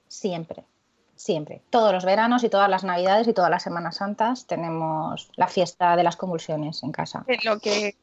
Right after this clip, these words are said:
Speaker 2: para el resto del mundo es un periodo vacacional maravilloso y viva, ¿no?
Speaker 1: Sí.
Speaker 2: Está bien, que está bien, que
Speaker 1: Sí,
Speaker 2: no
Speaker 1: sí, sí.
Speaker 2: quiere decir que no, pero que muchas familias,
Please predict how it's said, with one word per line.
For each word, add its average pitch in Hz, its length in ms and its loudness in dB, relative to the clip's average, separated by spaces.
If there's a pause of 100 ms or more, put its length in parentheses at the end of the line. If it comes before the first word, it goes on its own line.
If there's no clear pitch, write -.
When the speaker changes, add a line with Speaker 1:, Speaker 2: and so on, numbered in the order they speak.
Speaker 2:
para 208 400 0
el 208 80 -6
resto 226 300 -8
del 247 140 -2
mundo 233 960 0
es 220 200 -6
un 220 100 -4
periodo 220 340 2
vacacional 208 800 2
maravilloso 208 1000 4
y 196 600 2
viva, 208 380 0
¿no? 254 220 2 (140)
Speaker 1:
Sí. 175 80 2 (400)
Speaker 2:
Está 151 80 0
bien, 196 240 2
que - 100 -16
está 160 200 -12
bien, 202 220 -4
que - 100 -12
Speaker 1:
Sí, 220 100 0
Speaker 2:
no 175 80 0
Speaker 1:
sí, 214 120 0
sí. 208 180 -6
Speaker 2:
quiere - 180 -20
decir 185 240 -6
que 196 100 -2
no, 214 120 -2 (180)
pero 233 340 -16
que 180 320 0
muchas 196 400 0
familias, 220 880 -2